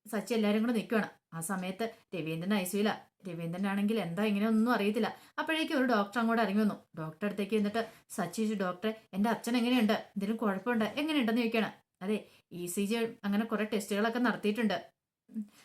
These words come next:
പിന്നെ ഇതിന്റെ എല്ലാ കാര്യങ്ങളും പറയണമെങ്കിൽ നാളെ രാവിലെ മെയിൻ ഡോക്ടർ വരുള്ളൂ.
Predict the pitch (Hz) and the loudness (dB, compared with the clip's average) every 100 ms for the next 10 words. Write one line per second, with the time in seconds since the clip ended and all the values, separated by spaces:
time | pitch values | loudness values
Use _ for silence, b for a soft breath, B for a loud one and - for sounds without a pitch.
0 | _ 170 185 - - _ _ 202 190 208 | _ -10 -8 -8 -12 _ _ -6 -2 0
1 | 220 B - 202 196 220 214 214 233 247 | -2 B -8 -2 -2 2 2 4 4 2
2 | 226 196 202 214 233 277 277 269 208 208 | 0 0 2 2 0 2 2 4 4 4
3 | 247 226 190 202 208 214 247 190 185 - | 4 2 2 2 2 2 2 2 0 -4